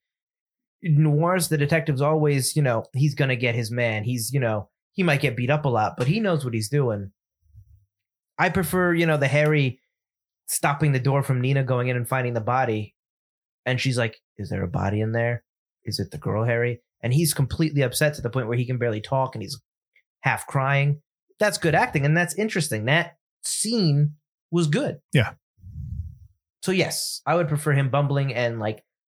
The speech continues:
Speaker 1: way in over his head and freaking out. That's better. Not the cartoony, "I gotta pull off to the side of the road 'cause a truck's about to hit me."
Speaker 2: Yeah.
Speaker 1: But yeah. But maybe not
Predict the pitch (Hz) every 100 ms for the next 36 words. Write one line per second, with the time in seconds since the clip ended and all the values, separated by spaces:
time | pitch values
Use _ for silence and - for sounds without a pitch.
0 | _ 135 170 170 151 135 120 120 - 117
1 | 107 107 - 139 117 120 107 - _ _
2 | 135 131 - 104 - - - 147 156 151
3 | 156 147 156 151 143 135 135 131 147 135
4 | 123 135 - 135 117 113 135 123 117 117
5 | 151 - 110 110 110 151 104 - 113 104
6 | - - 143 - - _ 147 107 - -
7 | _ _ _ _ _ _ _ _ 156 147
8 | 156 175 165 139 -